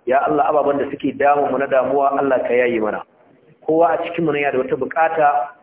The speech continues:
Allah kai ka fi sanin buƙatun nan, kai ka fi sanin abin da ya fi kamata, Allah ka zaɓa mana abin da yake shi ne mafi alkhairi. Ko a cikin wanda yake da wata damuwa ko wani kunci, ya Allah ka yaye mana. Ababen da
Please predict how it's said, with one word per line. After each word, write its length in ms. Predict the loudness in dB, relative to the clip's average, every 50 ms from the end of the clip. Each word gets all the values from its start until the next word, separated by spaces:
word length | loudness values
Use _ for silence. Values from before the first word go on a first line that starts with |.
| _ _ -4
Allah 180 | -2 -2 -2 -2
kai 160 | -2 -4 -4
ka 80 | -4
fi 100 | -4 -4 -4 -4
sanin 300 | -2 -2 -2 -2 -4 -4
buƙatun 500 | -4 0 0 0 0 0 0 -2 0 0
nan, 300 | 0 0 -2 -2 -6 -8 -12 -18 _ _ _ -4
kai 100 | -2 -2
ka 200 | -2 -4 -4 -4
fi 80 | -4 -2
sanin 200 | -2 -2 0 0
abin 280 | 0 0 0 0 0 0
da 60 | 0
ya 60 | -2
fi 120 | -2 -4 -4
kamata, 640 | -2 -2 0 2 2 2 2 2 0 0 0 0 0
Allah 320 | 0 0 2 2 0 0 0
ka 80 | -2 -4 -6 -4 0
zaɓa 240 | 0 2 2 2 0
mana 140 | 0 0 0
abin 160 | 0 -2 -2 -2
da 60 | -4
yake 120 | -6 -6 -8
shi 80 | -6 -4
ne 60 | -4
mafi 180 | -2 -2 -2
alkhairi. 420 | -2 -2 -2 -4 -4 -4 -6 -6 -10 _ _ _ _ _ _ _ _ _ _ _ -4
Ko 140 | 0 2 2
a 120 | 2 0 -2 -2
cikin 200 | -2 -2 -2 0
wanda 260 | 0 0 0 0 0
yake 240 | -2 -2 -2 -2 0
da 80 | 0 0
wata 200 | 0 0 -2 -2
damuwa 680 | 0 2 2 2 2 2 0 2 2 2 2 2 2 0
ko 60 | 0
wani 260 | 0 0 0 -2 -2
kunci, 500 | -4 -2 -2 -2 -2 -4 -6 -6 -4 -2
ya 140 | 0 0 0
Allah 240 | 0 0 0 -2 -2 -2
ka 60 | -2
yaye 260 | 0 0 0 0 0 -2
mana. 220 | -4 -6 -6 -10 -14 -20 -20 -20 -20 -20 _ _ _ _ _ _ _ _ -4
Ababen 440 | -2 0 2 2 2 2 2 0 0
da 60 | 0